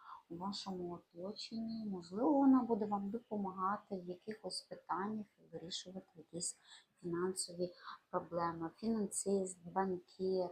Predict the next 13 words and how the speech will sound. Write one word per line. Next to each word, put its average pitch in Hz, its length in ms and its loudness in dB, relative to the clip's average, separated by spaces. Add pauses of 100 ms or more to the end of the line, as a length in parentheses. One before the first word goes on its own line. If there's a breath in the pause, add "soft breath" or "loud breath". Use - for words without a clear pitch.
е, 170 320 -6 (100)
якийсь 180 720 -4 (160)
бухгалтер, 180 880 6
можливо. 170 800 -4 (640 loud breath)
Е, 170 180 4
можливо, 170 800 0
така 165 320 2
особа, 175 640 2
яка 170 720 4 (160)
буде, 170 260 0 (540 loud breath)
е, 165 280 4
вам 165 180 -4
щось - 540 4